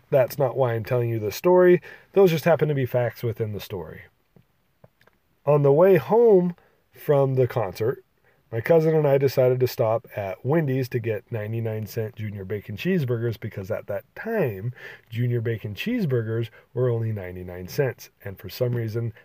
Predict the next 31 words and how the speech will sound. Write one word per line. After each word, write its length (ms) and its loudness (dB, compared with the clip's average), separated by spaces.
they 160 -6
tasted 460 -6
better. 360 -10
Food 240 -4
tastes 260 2
better 280 2
when 120 -4
it 160 -12
costs 440 -6
ninety-nine 680 -6
cents, 360 -10
not 220 -10
a 40 -12
dollar 360 -6
eighty-nine. 560 -10
Wendy's. 520 -10
Anyway, 480 2
uh, 200 4
we 100 2
got 180 4
back 180 6
to 80 -4
my 100 4
cousin's 380 2
house, 420 2
and 440 2
my 460 2
cousins 760 0
who 120 -2
were 220 4
there, 460 6